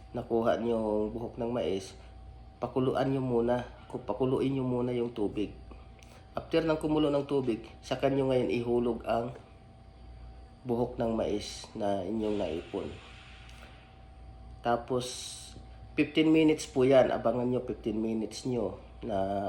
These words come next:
pakuluan habang kumukulo, fifteen minutes. At saka nyo ngayon, ha, ahonin, kunin nyo na at palamigin. After nang medyo mapalamig nyo na,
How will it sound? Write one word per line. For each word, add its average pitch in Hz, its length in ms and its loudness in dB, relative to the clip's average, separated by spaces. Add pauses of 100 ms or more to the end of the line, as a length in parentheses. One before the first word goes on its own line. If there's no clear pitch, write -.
pakuluan 104 560 0
habang 98 240 -6
kumukulo, 104 480 -4
fifteen 98 320 -4
minutes. 87 640 -6 (560)
At 117 160 -8
saka 120 240 2
nyo 120 240 4
ngayon, 117 400 4
ha, - 240 -8 (560)
ahonin, 127 560 4
kunin 123 400 2
nyo 143 80 4
na 120 320 2 (560)
at - 240 -6
palamigin. 117 640 6 (720)
After - 240 -6
nang 135 320 2
medyo 131 240 4
mapalamig 127 560 2
nyo 143 160 -2
na, 110 240 2